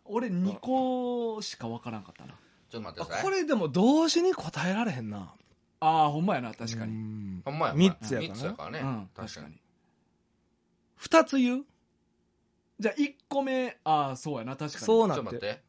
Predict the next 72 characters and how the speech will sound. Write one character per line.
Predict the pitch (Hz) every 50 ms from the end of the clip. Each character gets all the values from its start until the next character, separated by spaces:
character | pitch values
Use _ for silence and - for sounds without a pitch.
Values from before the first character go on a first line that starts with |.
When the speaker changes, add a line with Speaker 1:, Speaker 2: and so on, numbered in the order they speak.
| _ _
Speaker 1:
う | 113
ん。 | 110 104 98 92 _ _ _ _ _ _ _ -
あ、 | 196 196
じ | 202 240
ゃ | 214
あ、 |
自 | 175 170 226 214
分 | 240 277 285 330
の | 403 392
中 | 294 - - 185
で | 175 -
あ | - 175 196
い | 208 226
う | 233 240 240
え |
お | 247 247 247 247
順 | 208 226 254 254
に | 254 262
並 | 254 277 311 330 302 294 277 240
べ | 165 143
て、 | - - 143 127 110 87 - -
Speaker 2:
は | _ 120 110 90 73 - _ _ _ _ _ _ _ _ _ _ _ _
い。 | - -
Speaker 1:
あ | 185
い | 202
う |
え |
お |
順、 | 214 214
Speaker 3:
あ | 226 240 240 240
ー、 |
な | 240 240
る | 233 240
ほ | 247
ど | 285 247
ね。 | 180 160 - - -
Speaker 1:
う | 180
ん。 |
早 | 185 220 - 240 285 254 254
い | 254 262
方 | 220 240 240 233
の | 226
や | 220 214
つ | - -
か | 170 156
ら | 113
言 | 110 110
っ |
て | - 104
い |
こ | - 92
う | 87
か、 | 107 101 -
順 | 117 107 98 87
番 | 87 82
に。 | 76
Speaker 2:
ち | 139
ょ |
っ | 117
と | 101
待 | 87 80
っ |
て。 | - 98 101 113 - _ _ _ _ _ - 110 95 _ _ _ _ _ _ _ _ _ _ _ _ _ _ _ _ _ _ _ _ _ _ _ _ _ _ _ _ _ - - - - 131 139 - 175 151
Speaker 1:
う | 233
ん。 | 196
Speaker 2:
<laughs> |
や | 196 220
ば | 208 185
い、 | 165
や | 165
ば | 147 131
い。 | 117